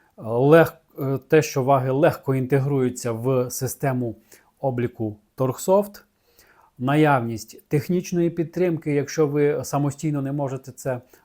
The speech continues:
зробити. Також підключення по локальній мережі, тобто не, не буде потреби займати U S B порт комп'ютера. Е,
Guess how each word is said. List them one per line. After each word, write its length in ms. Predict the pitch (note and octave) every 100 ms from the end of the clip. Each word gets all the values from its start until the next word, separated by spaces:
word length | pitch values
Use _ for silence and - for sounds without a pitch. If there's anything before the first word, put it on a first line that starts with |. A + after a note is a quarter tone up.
| -
зробити. 640 | A2+ C#3 C3 C#3 - A2 - _ - - - -
Також 440 | G#3+ A3 F3 - _ _ _ _ - A#2+
підключення 800 | E3 D3+ E3+ G#3 F3+ E3 D#3 C#3+ - _
по 220 | D3+ D3+
локальній 480 | C#3+ C#3 D3+ C#3+ C#3+
мережі, 520 | C#3+ C#3+ C#3 G3 G3+ G#3 - _
тобто 420 | C3+ B2+ C3+ C#3 -
не, 320 | B2+ C#3 C#3
не 240 | D3 C#3+ C#3
буде 240 | D3 C3+
потреби 460 | C3 B2 D3 C3+ B2+
займати 640 | C3+ B2+ C3 B2+ A#2+ A2+ - _ _ _ _
U 160 | B2+ C3+
S 100 | B2+
B 220 | B2 C3+
порт 400 | C3+ C3+ B2+ - _ - C#3 B2
комп'ютера. 720 | C#3+ C3+ F#3+ A3+ G3+ E3 D3+ - _ - _ _
Е, 40 | _